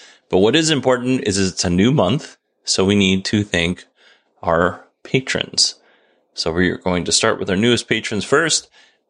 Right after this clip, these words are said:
Steve, Neil, Bruce, Isaiah, Anthony, Howard, Jessica Kirsch, Peter, Bruce, Elon, Muskie,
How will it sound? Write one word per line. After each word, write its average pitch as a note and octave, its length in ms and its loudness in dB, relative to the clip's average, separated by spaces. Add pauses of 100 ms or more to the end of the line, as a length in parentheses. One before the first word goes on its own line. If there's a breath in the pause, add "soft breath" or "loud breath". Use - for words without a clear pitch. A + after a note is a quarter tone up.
Steve, E3 580 0 (200)
Neil, G#2 680 0 (140)
Bruce, D3+ 520 0 (460)
Isaiah, F#2+ 680 0 (140)
Anthony, B2+ 560 -2
Howard, - 800 -4
Jessica - 420 -2
Kirsch, - 520 -2 (580)
Peter, C3+ 540 0 (400)
Bruce, B2 560 0 (520)
Elon, C3+ 640 2 (240)
Muskie, E2 640 -2